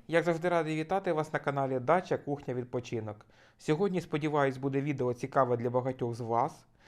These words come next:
Це буде відео на тему насіння огірків тепличних на двадцять п'ятий рік. Я зробив список із одинадцяти таких найбільш популярних.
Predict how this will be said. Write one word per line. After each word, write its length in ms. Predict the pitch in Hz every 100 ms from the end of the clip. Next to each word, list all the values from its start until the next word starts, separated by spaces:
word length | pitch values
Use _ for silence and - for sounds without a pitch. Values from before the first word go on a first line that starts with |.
| -
Це 100 | -
буде 220 | 147 143 135
відео 360 | 156 170 165
на 80 | 139
тему 340 | - 139 123
насіння 580 | 127 139 - 151 120 117 -
огірків 640 | 117 120 120 120 139 - -
тепличних 680 | 160 156 151 156 - 180 175 - - _
на 120 | 151
двадцять 440 | 165 143 156 147 -
п'ятий 320 | 143 143 143
рік. 260 | 123 110 - - _ _ -
Я 320 | 131 156 135
зробив 400 | - 139 135 135
список 420 | - 151 139 123 -
із 160 | 143 147
одинадцяти 640 | 139 135 120 117 127 135
таких 360 | 131 151 135
найбільш 280 | 135 131 135
популярних. 680 | - 131 139 123 117 123